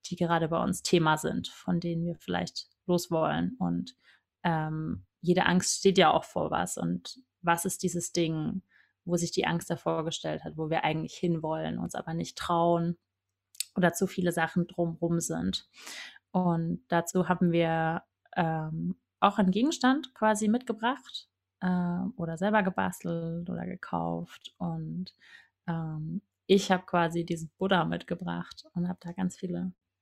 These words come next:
Papierschichten und Haargummis und Knäuel und, und Seile drum gepackt, weil sich das immer so angefühlt hat, als ob ich eigentlich nur meine mentale Ruhe wollte die letzten Jahre.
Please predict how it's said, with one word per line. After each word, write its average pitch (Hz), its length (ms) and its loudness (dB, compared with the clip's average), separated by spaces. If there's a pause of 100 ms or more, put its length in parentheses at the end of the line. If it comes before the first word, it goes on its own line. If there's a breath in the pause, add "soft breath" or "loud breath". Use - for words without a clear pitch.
(400)
Papierschichten 190 960 0 (240)
und 170 340 -4
Haargummis 185 680 2
und 175 200 -4
Knäuel 180 880 4
und, 175 380 -4
und 165 180 -4
Seile 180 380 8
drum 156 260 -2
gepackt, - 640 -6 (1200 loud breath)
weil 180 180 0
sich 185 140 0
das 180 180 2
immer 185 220 8
so 180 380 -2
angefühlt 180 720 4
hat, 185 280 -4
als 175 280 -2
ob 185 240 6
ich - 160 -2
eigentlich 190 400 4
nur 196 220 6
meine 190 260 6
mentale 185 420 4
Ruhe 180 340 4
wollte 170 400 -2
die 170 80 0
letzten 170 380 -2
Jahre. 165 540 0